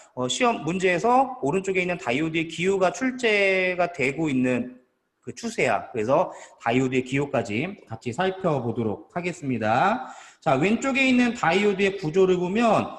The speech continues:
이렇게 P형 반도체, N형 반도체가 연결이 되어 있는데, 지금 그림처럼 항상 왼쪽이 P형, 오른쪽이 N형 이런 건 아니야.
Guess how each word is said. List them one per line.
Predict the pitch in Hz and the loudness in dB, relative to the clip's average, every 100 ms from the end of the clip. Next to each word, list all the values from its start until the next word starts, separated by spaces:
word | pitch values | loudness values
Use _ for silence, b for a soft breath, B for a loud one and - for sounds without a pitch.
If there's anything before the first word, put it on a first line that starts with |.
| B - | B -2
이렇게 | 170 196 208 156 113 | 2 2 2 2 0
P형 | - 269 277 262 | -4 0 2 4
반도체, | 247 233 220 214 - 208 208 127 | 4 4 2 0 0 2 2 2
N형 | 151 196 | 2 2
반도체가 | 190 185 180 - 175 160 | 2 2 0 -2 -2 2
연결이 | 120 131 139 143 | 2 2 2 0
되어 | 131 123 | 2 2
있는데, | 120 131 160 214 151 - B B B _ | 2 0 0 0 0 -2 B B B _
지금 | - 190 | -8 -4
그림처럼 | 208 240 240 226 226 | 0 0 2 2 2
항상 | - 320 285 285 294 285 | 0 0 4 6 4 2
왼쪽이 | 120 139 202 - 220 202 | -2 -2 -2 -2 -4 -4
P형, | - - 226 190 | -6 0 2 2
오른쪽이 | 131 175 170 180 135 | 2 0 -4 -2 0
N형 | 123 143 120 | 2 0 2
이런 | 131 147 | 0 2
건 | 143 | 0
아니야. | 101 104 104 110 208 254 - | 0 -2 -2 2 0 0 -8